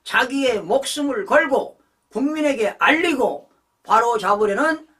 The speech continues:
윤석열 대통령은 분명히 이 시대의 영웅이고, 따라서 이번 비상계엄은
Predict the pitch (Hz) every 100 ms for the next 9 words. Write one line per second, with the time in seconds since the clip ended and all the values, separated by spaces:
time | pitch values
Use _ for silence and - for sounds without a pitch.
0 | _ - 262 302 277 285 277 269 214 202
1 | 240 214 220 220 294 302 - _ _ -
2 | 214 339 392 392 302 214 - _ _ -
3 | 190 233 226 214 190 185 269 277 - _
4 | _ _ _ 175 208 349 311 202 143 -
5 | _ _ _ 196 214 208 214 185 185 214
6 | 202 156 214 220 277 220 254 269 339 302